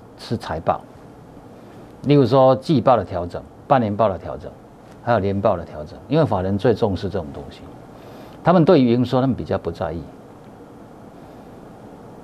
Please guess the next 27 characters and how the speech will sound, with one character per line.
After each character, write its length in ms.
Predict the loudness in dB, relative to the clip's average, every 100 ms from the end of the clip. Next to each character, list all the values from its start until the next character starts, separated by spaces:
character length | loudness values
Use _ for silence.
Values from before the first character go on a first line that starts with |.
| -20 -20 -20 -20 -20 -20 -20 -20 -6
那 140 | 4 6
你 180 | 6 6
如 160 | 6
果 140 | 6 4
说 160 | 2
已 80 | 2
经 180 | 2 2
知 160 | 2
道 140 | 4 4
了 80 | 2
基 180 | -2
本 160 | -4 -4
面， 180 | -6 -4
那 80 | -2
没 120 | -2
有 120 | -2 -4
用。 160 | -8 -10 -20 -20 -20 -20 -20 -20 -20 -20 -20 -20 -20 -4
已 120 | -2 4
经 200 | 4 6
知 220 | 6 6
道 160 | 6
了 100 | 4
就 140 | 0 -2
没 120 | -2
有 100 | -4
用 180 | -6
了。 60 | -8